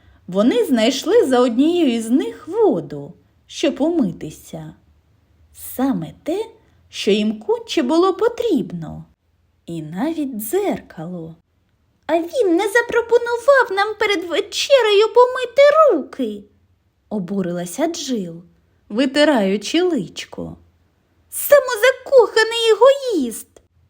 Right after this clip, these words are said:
«Що робитимемо? Повернемося до принца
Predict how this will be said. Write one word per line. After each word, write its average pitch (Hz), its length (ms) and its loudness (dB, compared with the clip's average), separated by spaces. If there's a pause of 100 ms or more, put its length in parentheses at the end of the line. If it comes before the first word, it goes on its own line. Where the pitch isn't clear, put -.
(260)
«Що - 400 -2
робитимемо? 190 1000 -2 (380)
Повернемося 339 720 0
до 330 140 4
принца 359 720 2